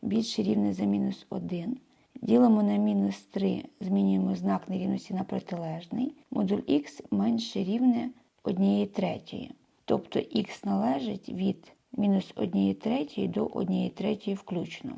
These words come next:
Значить, графік функції буде розміщений на проміжку від мінус однієї третьої до однієї третьої включно. Що ще можемо сказати про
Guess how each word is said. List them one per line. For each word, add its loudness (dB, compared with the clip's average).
Значить, 0
графік 6
функції -2
буде 4
розміщений 0
на 8
проміжку 0
від -2
мінус 2
однієї 0
третьої 0
до 2
однієї 2
третьої -2
включно. -10
Що 4
ще 4
можемо 10
сказати 2
про 4